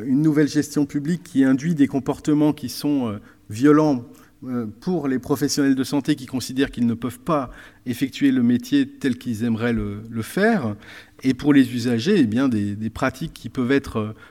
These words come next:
violentes et qui, de fait, euh, vont être traumatiques dans leur parcours de, dans leur parcours de soins. Mais pourtant, dans ce contexte apparemment défavorable, et c'est vrai que j'ai dressé un,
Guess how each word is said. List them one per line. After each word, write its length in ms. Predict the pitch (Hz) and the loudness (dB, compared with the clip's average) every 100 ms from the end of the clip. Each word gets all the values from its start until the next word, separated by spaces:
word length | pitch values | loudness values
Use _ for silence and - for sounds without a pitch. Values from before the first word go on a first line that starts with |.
| _ | _
violentes 640 | 107 95 127 156 208 - 117 - - - | -6 0 2 4 2 -2 -6 -8 -16 -12
et 100 | 101 | -8
qui, 160 | 104 120 | -6 -4
de 120 | 120 | -2
fait, 360 | 127 160 160 139 | 0 0 0 -2
euh, 140 | 113 107 - - | -4 -6 -16 -16
vont 340 | 107 131 139 | -4 0 2
être 240 | 131 - 117 | 0 -4 -8
traumatiques 560 | - 123 113 - 165 | -4 -2 -2 -4 -8
dans 140 | 120 107 | -4 -4
leur 160 | 98 | -4
parcours 400 | - 117 - 127 | -8 -10 -10 -8
de, 240 | 113 95 98 | -6 -8 -10
dans 220 | 101 107 | -8 -4
leur 120 | 101 | -4
parcours 380 | 101 113 - 113 | -6 -8 -8 -8
de 80 | 104 | -8
soins. 220 | - - - _ _ _ _ _ _ _ _ _ _ _ _ _ - - - - - - - | -12 -20 -20 _ _ _ _ _ _ _ _ _ _ _ _ _ -20 -20 -20 -20 -20 -16 -4
Mais 200 | 151 180 | 0 0
pourtant, 560 | 175 - 220 226 180 | -2 2 6 6 4
dans 220 | 139 151 160 | 2 2 2
ce 80 | |
contexte 460 | - 180 196 185 - | 0 2 4 2 2
apparemment 680 | 151 151 139 143 143 139 123 | 2 2 2 4 4 4 4
défavorable, 720 | 131 135 139 139 180 208 120 | 2 2 2 2 4 4 2
et 40 | |
c'est 140 | 107 120 | -2 0
vrai 120 | 147 | 0
que 60 | 135 | 0
j'ai 80 | |
dressé 420 | 107 113 117 160 139 | -4 -4 -4 0 0
un, 300 | 110 107 | 0 -4